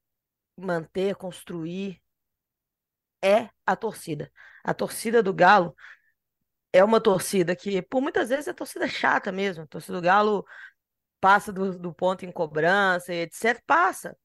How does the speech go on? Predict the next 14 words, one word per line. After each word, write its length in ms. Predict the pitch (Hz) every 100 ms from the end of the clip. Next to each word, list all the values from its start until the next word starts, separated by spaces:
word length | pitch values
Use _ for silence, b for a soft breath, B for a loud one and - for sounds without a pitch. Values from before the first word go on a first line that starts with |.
| _
Torcedor 560 | 233 - 269 202 226 254
é 80 |
assim, 220 | 254 - 196
torcedor 340 | 214 208 214
é 20 |
passional. 760 | - 233 - 226 175 151 147 147 _ b b b b -
E 460 | 185 185 185 175 -
não 200 | 208 247
pode 400 | - 240 247 214
esperar 580 | - - 202 190 180 190
de 120 | -
to-, 220 | 185 180 175 -
dos 240 | 156 156 -
torcedores 760 | 180 - 156 165 196 180 156